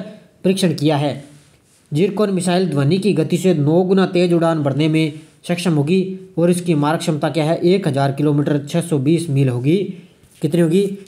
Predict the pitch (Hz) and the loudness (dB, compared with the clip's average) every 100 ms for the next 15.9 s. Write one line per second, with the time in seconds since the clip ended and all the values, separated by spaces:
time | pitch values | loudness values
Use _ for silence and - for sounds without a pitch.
0 | - 180 202 165 151 143 165 165 165 175 | -4 0 0 0 -2 0 0 0 0 0
1 | 170 170 160 147 160 180 190 185 175 185 | -2 -2 0 2 2 2 2 2 2 2
2 | 175 160 160 165 151 - - - 151 147 | 2 2 2 0 -4 -12 -20 -6 -2 0
3 | 151 151 147 165 - - - 156 160 147 | 2 2 2 0 -4 -12 -10 -2 0 0
4 | 147 139 139 147 147 - - - _ _ | 0 0 0 2 0 -2 -12 -20 _ _
5 | _ _ _ _ _ _ _ - 165 165 | _ _ _ _ _ _ _ -2 2 2
6 | 220 208 170 170 175 175 175 - - 156 | 2 0 0 0 0 -2 -4 -14 -6 0
7 | 160 196 185 160 165 165 160 151 170 139 | 2 2 0 0 0 0 -2 0 0 2
8 | 175 185 180 165 147 156 151 151 151 156 | 2 2 -2 -4 -2 -2 -2 -2 -2 0
9 | 156 147 147 143 139 143 147 139 202 226 | 0 0 2 0 -2 -4 -2 2 2 0
10 | - - _ - 160 156 135 139 143 135 | -6 -18 _ -4 -2 -2 -2 -2 -2 -4
11 | 120 - - 131 180 165 160 165 156 143 | -6 -10 -4 0 2 2 0 0 0 2
12 | 143 147 156 151 - _ - 147 143 185 | -2 0 -2 -2 -12 _ -4 0 2 2
13 | 190 190 147 156 147 165 - 170 170 170 | 0 -4 -4 -2 -2 -2 -2 0 0 -2
14 | 151 156 151 147 143 139 139 139 143 - | -2 0 0 0 0 0 -2 -4 -6 -4
15 | 143 131 139 151 135 156 151 208 202 | -4 -4 -4 -4 -2 -2 -2 -2 -6